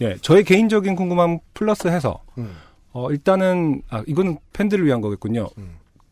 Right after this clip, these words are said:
Speaker 1: 어떻게 데뷔하게 됐는지도 사실 상당히 미스터리하고 아직도.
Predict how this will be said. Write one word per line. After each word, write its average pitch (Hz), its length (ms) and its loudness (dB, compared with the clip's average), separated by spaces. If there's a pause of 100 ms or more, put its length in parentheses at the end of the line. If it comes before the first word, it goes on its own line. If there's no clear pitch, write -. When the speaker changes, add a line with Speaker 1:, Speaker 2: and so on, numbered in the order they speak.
(200)
Speaker 1:
어떻게 139 420 -2
데뷔하게 190 520 0
됐는지도 143 640 2
사실 165 200 -2
상당히 202 300 -2
미스터리하고 131 680 -2
아직도. 90 680 -10